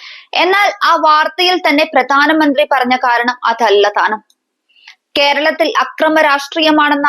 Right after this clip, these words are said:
ആരോപണം ദേശീയ തലത്തിൽ ചർച്ചയാക്കാനാണ് പരിപാടിയെന്ന് മനോരമ പത്രം പറയുന്നു. പക്ഷേ അവിടെ ഭരണഘടനാ ലംഘനം നടന്നുവെന്ന് പറയാൻ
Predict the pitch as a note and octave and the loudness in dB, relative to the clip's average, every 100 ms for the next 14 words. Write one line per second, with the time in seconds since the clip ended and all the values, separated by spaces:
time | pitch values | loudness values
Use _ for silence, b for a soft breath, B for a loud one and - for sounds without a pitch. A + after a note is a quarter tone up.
0 | C#4 C4 C#4 C#4 D4 D4 A3+ B3+ C#4 - | 2 4 2 0 -2 -4 -2 0 0 -2
1 | D#4+ D#4+ C#4+ C#4 C#4 C#4 C4+ B3 - D#4 | -2 0 0 0 -2 -4 -4 -4 -2 -2
2 | C#4 C#4 C#4 C4 C4 C4+ B3+ B3+ C4+ C4+ | 0 0 -2 0 0 0 0 0 0 2
3 | C4+ B3 - G#3+ A3+ A#3+ C4+ C4 C4 B3+ | 0 0 -2 0 0 2 2 2 0 -2
4 | - G#3+ A3 F#3+ G3+ G3+ - _ _ b | -4 -4 -2 -2 -2 -4 -10 _ _ b
5 | b b b b _ D#4+ E4 F#4+ G4+ F#4 | b b b b _ -4 -4 0 0 2
6 | F4+ D4 D4 D4+ E4 F4+ E4+ E4+ E4 D4+ | 0 0 -2 -2 -2 0 2 2 0 -2
7 | D4 C#4 B3+ B3 B3+ C#4+ B3+ C4+ A#3+ B3 | -2 0 0 -2 -2 -2 0 0 2 2